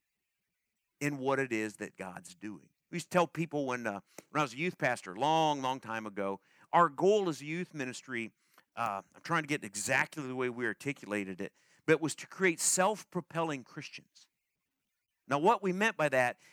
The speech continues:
is if you get people to the place where they can discover God working through them, they're off and gone. Don't have to harp at kids to pray. Don't have to harp at kids about reading their Bible.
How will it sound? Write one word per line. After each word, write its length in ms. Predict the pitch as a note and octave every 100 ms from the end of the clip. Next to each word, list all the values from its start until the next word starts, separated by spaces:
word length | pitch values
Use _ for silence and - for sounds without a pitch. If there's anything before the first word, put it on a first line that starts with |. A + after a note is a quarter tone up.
| _
is 180 | D#3+ C#3
if 200 | A#3 -
you 80 | B3+
get 240 | A#3+ -
people 280 | G3 F#3 E3
to 140 | - D#3
the 120 | C#3
place 440 | - D#3+ A#2 G2+
where 180 | - A#2
they 120 | B2+
can 160 | D#3+ F#3+
discover 480 | E3+ - D#3 B2 A2
God 400 | A#2 B2+ D3 B2+
working 340 | C3 C3 G#2
through 320 | - - D3+
them, 360 | E3 F3+ F#3+ F#3 _ _ _ _ _ _ _ _ _ _ _ _ _ _ _ C3
they're 100 | -
off 300 | C3+ C3+ C#3+
and 100 | B2+
gone. 340 | C3+ A2+ G#2 _ _ _ _ _ _ _ _ _ _ -
Don't 220 | F#3 F#3+
have 200 | F#3 G3
to 60 | D3
harp 280 | E3 F3+ C#3
at 80 |
kids 300 | - F3 D3+
to 60 | C3
pray. 360 | - E3 D#3+ D3+
Don't 240 | D#3 D#3
have 180 | D3 -
to 80 | A#2+
harp 220 | D#3 -
at 60 |
kids 220 | - D#3 C3
about 240 | C#3+ B2
reading 180 | D3 C3+
their 60 |
Bible. 360 | B2+ C3+ C3+